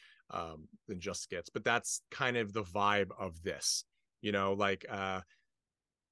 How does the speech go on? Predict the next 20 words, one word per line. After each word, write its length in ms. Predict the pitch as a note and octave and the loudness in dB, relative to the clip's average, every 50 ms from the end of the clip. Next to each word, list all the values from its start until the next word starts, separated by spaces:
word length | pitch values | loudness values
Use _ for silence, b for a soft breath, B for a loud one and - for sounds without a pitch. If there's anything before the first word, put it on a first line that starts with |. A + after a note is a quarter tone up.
| _ _ - - - - _ _ _ - | _ _ -20 -20 -20 -20 _ _ _ 4
it, 200 | C#3+ B2+ A#2 - _ | 6 6 6 4 _
it 140 | - C3+ A#2+ | 2 2 2
really 300 | A#2 B2+ C#3 C#3 C3+ C3 A#2 | 4 4 6 6 6 6 6
does 520 | G#2 A#2+ A#2 A2+ A2 G#2 F#2+ - - - - _ _ - | 4 4 4 6 4 2 0 -2 -4 -6 -8 _ _ -4
require 680 | A2+ A#2+ A#2 - - - C#3+ B2+ B2 A#2 A#2 A#2 A2 | -2 -2 -2 0 0 2 4 6 6 6 6 6 4
you 580 | G#2+ G2+ G2 G2+ G#2 G2+ G2 G2 F#2+ F#2+ F#2+ F#2 - _ _ _ - - - | 2 0 -2 -2 -2 -2 0 0 -2 -2 -4 -6 -10 _ _ _ -8 -6 -4
to 380 | - A#2+ G#2+ G#2 G2+ G2 F#2 F2+ - _ _ | -2 0 0 0 0 -2 -4 -8 -12 _ _
be 80 | C#3 C3+ | -8 -4
interested 520 | B2 B2 B2 A#2+ - C3 A2+ - C3 G#2+ | -2 -2 -2 -2 -2 -4 -4 -4 -4 -6
to 80 | G#2+ - | -6 -6
play 260 | - - B2 A#2+ A#2 | -4 -2 0 2 4
off 220 | G#2+ G2+ G2+ - | 4 4 2 2
those 160 | - G#2 G2 | -2 -4 -8
pre-, 580 | - - - - C3+ B2+ A#2 A#2 A2+ A2 G#2 F2+ - _ _ _ _ _ _ _ _ _ _ _ - | -8 -10 -8 -4 -2 0 0 2 2 0 0 -2 -6 _ _ _ _ _ _ _ _ _ _ _ -4
those, 240 | B2+ A2 G#2 G2 - | -2 -2 -2 -4 -6
those 220 | - B2 A2 G#2+ - - - | -6 -4 -4 -4 -4 -8 -6
pre-created 1000 | - - D#3+ D#3 - - - D3 C3 B2 A#2+ A#2 A#2 G#2+ A2 A2 G#2+ G2+ F#2 F#2+ - _ _ _ _ _ _ _ _ _ _ _ - | 0 4 4 4 4 2 0 2 4 6 6 6 6 6 6 6 4 4 2 -4 -12 _ _ _ _ _ _ _ _ _ _ _ 0
iconic 540 | G#2+ G#2 - - C3+ B2 A2+ G#2+ G#2+ G2+ - - | 0 0 0 2 4 6 6 6 6 4 2 2
elements, 640 | A#2 G#2 G2+ G2 F#2 F2+ E2+ D#2+ E2 - - - - b b b b b b | 2 2 4 2 2 0 -2 -4 -4 -6 -6 -8 -8 b b b b b b
uh, 160 | G2+ F#2 F#2 | -2 0 0